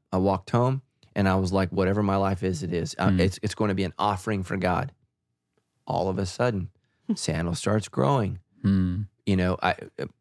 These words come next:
Speaker 1: I get all these opportunities, Lifeway calls. "Hey, we want you to do this. We want you to do that." And it's like God was just waiting for me to die to self.
Speaker 2: Mm-hmm.
Speaker 1: He's like, "Didn't you read Luke,
Speaker 2: <laughs>
Speaker 1: you know, uh, nine, nine twenty-three?" "Yes, many times, Lord." And it's interesting,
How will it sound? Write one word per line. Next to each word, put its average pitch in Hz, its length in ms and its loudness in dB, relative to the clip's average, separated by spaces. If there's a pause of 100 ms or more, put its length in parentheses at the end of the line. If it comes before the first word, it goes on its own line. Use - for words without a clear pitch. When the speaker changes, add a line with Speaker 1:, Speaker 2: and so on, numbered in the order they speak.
(300)
Speaker 1:
I 87 140 0
get 82 220 -2 (140)
all 92 240 0
these 107 240 0
opportunities, 107 840 0
Lifeway 101 480 2
calls. - 300 -6
"Hey, 120 160 2
we 123 140 0
want 107 220 -2
you 110 100 -2
to 104 100 -2
do 107 140 -2
this. 113 260 -2
We 101 60 -2
want 98 140 0
you 98 60 0
to 107 80 -2
do 104 60 2
that." 117 160 4
And 82 80 -2
it's - 140 -2
like 101 140 0
God 110 180 2
was 104 100 0
just 98 160 -2
waiting 104 260 0
for 98 100 -6
me 101 120 0
to 87 60 -2
die 90 220 0
to - 40 -2
self. - 340 -4
Speaker 2:
Mm-hmm. 104 340 2 (280)
Speaker 1:
He's - 80 2
like, 127 120 0
"Didn't 151 260 0
you 165 80 2
read 165 240 0
Luke, 160 180 2 (260)
Speaker 2:
<laughs> - 260 -12 (680)
Speaker 1:
you 123 60 2
know, 131 160 4
uh, 107 280 0
nine, 127 420 2 (100)
nine 139 220 0
twenty-three?" 156 540 0 (340)
"Yes, 135 280 2
many 120 160 2
times, 113 340 0
Lord." 87 220 -2 (540)
And 117 120 2
it's 113 120 0
interesting, 110 500 2